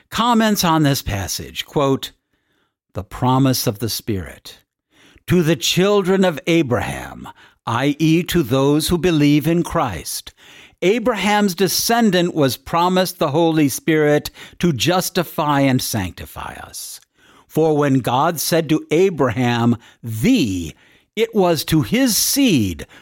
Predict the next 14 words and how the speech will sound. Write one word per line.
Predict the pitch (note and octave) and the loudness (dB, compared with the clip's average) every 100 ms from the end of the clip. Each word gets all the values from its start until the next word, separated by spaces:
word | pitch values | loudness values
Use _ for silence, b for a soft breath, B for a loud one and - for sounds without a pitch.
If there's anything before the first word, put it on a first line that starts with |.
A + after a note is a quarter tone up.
| B | B
which | F#3+ - | -2 0
is | F#3 D3+ | 0 -2
Christ, | - G#3 A3+ G#2+ - - - b b - | -4 -2 -2 -2 -6 -12 -16 b b -6
that | D3 | -4
the | - | -2
blessing | G#2 A#2+ C#3 D3+ E3 D#3 | -4 -2 -2 0 2 2
was | D3+ | 2
appointed," | D3 - E3 A#2+ G2 C#2 B1+ - _ _ _ - | 0 -2 0 0 -2 -8 -18 -20 _ _ _ -4
unquote. | G#2+ G#2+ G#2+ C3 C3 - - _ _ _ _ _ _ _ _ _ _ _ _ _ - | 0 0 0 0 0 -4 -12 _ _ _ _ _ _ _ _ _ _ _ _ _ -4
Instead | F3+ - F#3 | -2 0 -2
of | F#3 | 0
defending | E3+ - G3+ C3+ C3+ | -2 0 0 2 2
faith's | - D#3 C3+ - | 2 0 0 0
orthodoxy, | D#3+ F3 C3+ G2+ C#2 - F#2+ C2 - | -2 0 -2 -4 -8 -10 -12 -12 -16